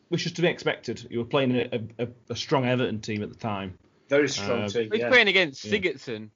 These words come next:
Speaker 3: do you know what I mean?
Speaker 1: Yeah.
Speaker 3: Sigurdsson.
Speaker 1: Exactly.
Speaker 3: So.
Speaker 1: Yeah. Uh, on Everton, on their sort of what to expect from Everton, when we don't really know, 'cause Ancelotti's first season, so we don't know how serious he takes the F A Cup.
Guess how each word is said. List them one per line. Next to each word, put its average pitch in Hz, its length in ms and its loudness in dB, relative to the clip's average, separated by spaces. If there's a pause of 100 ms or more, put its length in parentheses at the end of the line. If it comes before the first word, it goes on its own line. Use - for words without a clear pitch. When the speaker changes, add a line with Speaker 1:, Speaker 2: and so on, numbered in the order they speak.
(120)
Speaker 3:
do 143 80 -10
you 156 80 -2
know - 60 0
what - 20 -4
I - 20 -4
mean? 127 360 -6 (200)
Speaker 1:
Yeah. 165 320 -2 (180)
Speaker 3:
Sigurdsson. 135 580 -6
Speaker 1:
Exactly. 110 420 -2 (340)
Speaker 3:
So. 110 440 -8 (720)
Speaker 1:
Yeah. 101 180 -4 (640)
Uh, 117 380 2
on 151 140 4
Everton, 135 520 4
on 127 220 2
their 117 500 0
sort 113 340 -2
of 95 140 -10
what 123 220 0
to 127 80 -2
expect - 320 -2
from 117 80 0
Everton, 110 500 0 (640)
when 120 140 4
we 117 80 6 (100)
don't 131 240 6
really 120 220 4
know, 123 200 4
'cause 110 120 -6
Ancelotti's 120 420 -2
first - 420 -2
season, 120 360 -2
so 110 100 -8
we 110 40 -4
don't 123 140 2
know 110 60 -4
how 113 80 0
serious 110 280 -2
he - 40 -10
takes 110 160 -2
the 117 80 2
F 120 160 0
A 104 120 2
Cup. - 240 0